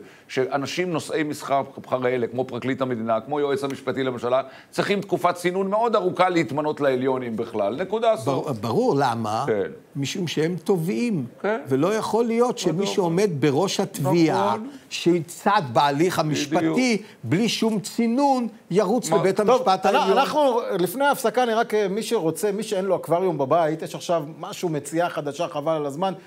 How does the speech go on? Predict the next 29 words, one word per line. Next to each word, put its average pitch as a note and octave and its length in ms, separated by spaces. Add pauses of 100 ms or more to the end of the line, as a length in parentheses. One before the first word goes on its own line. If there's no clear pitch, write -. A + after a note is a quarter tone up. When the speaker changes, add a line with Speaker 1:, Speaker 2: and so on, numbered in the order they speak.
(180)
Speaker 3:
תבקשו F#3 380
אקווריום G#3+ 400
הליכוד. F3+ 520
דגים G3 280
שקטים, C4+ 760
מה D4 100
זה D4 120
שקטים? A3 480 (300)
יכולים C#4 160
להכניס B3 380 (480)
חמישים - 380
ושמונה G#3+ 340
דגים, F#3 320
כל D4 180
הבלוק A3 500
הימין, G3+ 540 (180)
במיוחד E3 360
הדגים E3+ 360
של E3 180
הליכוד, G#3 420
שקטים, E4 920
שקטים. D#4+ 360
יש A3 60
דג C#4+ 180
אחד, B3 200
קוראים B3 240
לו A#3 60
אוחנה, G#3 320
מדבר, A3+ 520